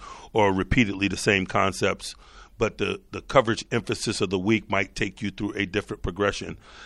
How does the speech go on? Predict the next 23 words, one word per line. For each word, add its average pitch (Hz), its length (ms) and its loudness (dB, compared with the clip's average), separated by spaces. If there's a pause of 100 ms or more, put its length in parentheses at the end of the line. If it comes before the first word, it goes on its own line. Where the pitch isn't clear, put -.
(140)
And 104 100 -4
so 110 220 6
it 113 80 4
is 117 180 4
continual 107 680 0
work. 95 300 0
You're 101 140 4
always 104 440 6
working 104 240 2
to 95 80 -4
put 101 260 -2 (400)
eight 117 220 0
pounds 95 360 2
in 92 100 -2
a 87 40 -10
five-pound 90 540 -4
bag, 92 260 -4
as 85 140 -12
we 92 80 -10
say, 90 380 -4 (280)
from 98 200 -6
a 87 100 -6
pro-, - 380 -10